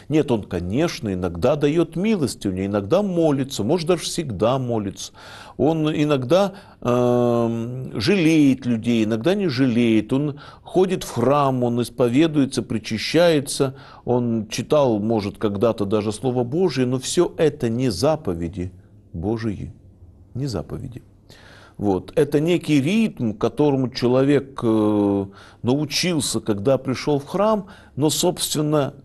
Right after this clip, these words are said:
к заповедям Божьим это не имеет, как правило, никакого отношения. И он запутывался, запутался именно потому, что он никогда в своей жизни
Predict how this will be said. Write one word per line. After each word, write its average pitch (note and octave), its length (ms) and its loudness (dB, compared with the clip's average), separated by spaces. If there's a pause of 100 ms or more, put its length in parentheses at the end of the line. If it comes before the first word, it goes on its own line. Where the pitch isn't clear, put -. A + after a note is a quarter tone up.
к - 240 -10
заповедям A#2+ 960 0
Божьим F#2+ 480 -2
это G#2 160 -6
не A#2 180 -2
имеет, F#3+ 380 -2
как - 240 -4
правило, D#3+ 340 2
никакого A#2 680 -2
отношения. - 560 -12 (400)
И A#2+ 80 4
он D#3+ 120 2
запутывался, E3+ 760 2
запутался D#3 560 0
именно G3+ 500 0
потому, F#3 480 0
что - 220 -2
он C3 100 2
никогда B2 640 2
в - 80 -12
своей G2 320 -2
жизни C#3 640 -4